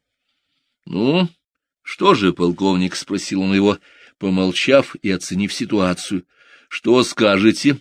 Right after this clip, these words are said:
Не правда ли я занял удачную позицию?» «Скажу больше,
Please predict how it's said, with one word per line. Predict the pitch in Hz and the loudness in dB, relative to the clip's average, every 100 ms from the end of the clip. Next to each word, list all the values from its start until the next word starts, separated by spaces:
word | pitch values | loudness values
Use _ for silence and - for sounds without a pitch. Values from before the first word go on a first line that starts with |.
| _ _ _ - | _ _ _ -6
Не | 92 92 | -2 -2
правда | 90 92 90 | 2 2 2
ли | 107 | 2
я | 123 | 2
занял | 113 131 143 | 2 2 4
удачную | 160 151 104 - 95 90 | 4 2 0 -2 -2 -2
позицию?» | 92 87 87 - 104 - _ _ _ _ _ _ _ _ _ | 0 -2 -2 -6 -10 -12 _ _ _ _ _ _ _ _ _
«Скажу | - - 92 180 220 202 | -20 -6 -2 0 0 2
больше, | 139 151 135 - 160 | 4 2 2 0 0